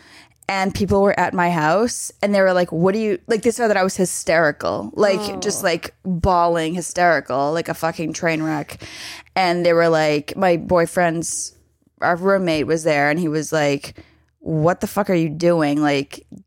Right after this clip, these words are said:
Speaker 1: get off the phone. Like, what's going on?" And I was just telling him kind of, like, and that wasn't, that was the thing too. They were like, "Don't tell anybody. Don't tell anybody. Don't, don't, don't get off the phone with us, blah,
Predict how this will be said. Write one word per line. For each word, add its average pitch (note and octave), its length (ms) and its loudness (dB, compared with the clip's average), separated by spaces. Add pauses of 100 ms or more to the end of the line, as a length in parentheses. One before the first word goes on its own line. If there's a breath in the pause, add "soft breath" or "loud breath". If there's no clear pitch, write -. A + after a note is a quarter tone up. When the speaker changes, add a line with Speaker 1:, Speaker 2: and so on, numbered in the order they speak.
(120)
Speaker 1:
get F3 160 2
off F3 200 0
the E3+ 100 -2
phone. D3+ 540 0
Like, D#3 220 -2
what's E3 220 0
going D#3+ 220 0
on?" C#3+ 400 -2
And E3+ 200 2
I D#3+ 40 2
was D#3+ 160 -4
just F3 140 -12
telling F3 300 -4
him D#3+ 160 -2
kind D#3 220 -4
of, D3+ 140 -8
like, D3 400 -6 (260 loud breath)
and C4 120 0
that D4 60 4
wasn't, D4 460 0
that A#3+ 120 4
was B3 160 2
the A3+ 60 -4
thing G#3 140 2
too. G#3 100 -2
They F#3 120 2
were F3+ 60 4
like, F3 160 2
"Don't A3 280 0
tell A#3 240 -2
anybody. E3+ 600 0 (280 loud breath)
Don't G3+ 280 0
tell A3+ 160 -2
anybody. E3 520 0
Don't, G3 260 0
don't, G#3 260 -2 (360 loud breath)
don't G#3+ 300 0
get G#3+ 100 4
off G#3 120 0
the G#3 80 -8
phone F#3+ 260 -2
with F3 100 2
us, D#3 320 -4
blah, G3 100 0